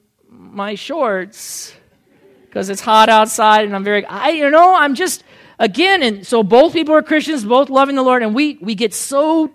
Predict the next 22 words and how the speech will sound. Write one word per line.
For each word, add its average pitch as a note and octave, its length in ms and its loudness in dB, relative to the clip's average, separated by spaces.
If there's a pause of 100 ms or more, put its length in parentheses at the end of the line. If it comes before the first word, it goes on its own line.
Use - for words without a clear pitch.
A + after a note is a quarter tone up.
(100)
tight. B3 240 -4 (280)
Instead C#4 280 -2
of B3+ 100 2
saying, C4 320 0
"Hey, D#4 400 0 (300)
how's D#4+ 240 4
your E4+ 100 -2
sanctification E4+ 920 -2
going? C4+ 200 2
How C#4 120 4
are E4+ 80 4
you E4+ 120 4
growing D#4+ 400 6
in D4+ 160 -2
Christ? E4 560 2
Who D#4+ 80 -2
have D#4+ 100 0
you E4 100 2
told D#4+ 280 0
about D#4+ 260 4
Jesus D#4+ 520 4
lately?" B3+ 580 4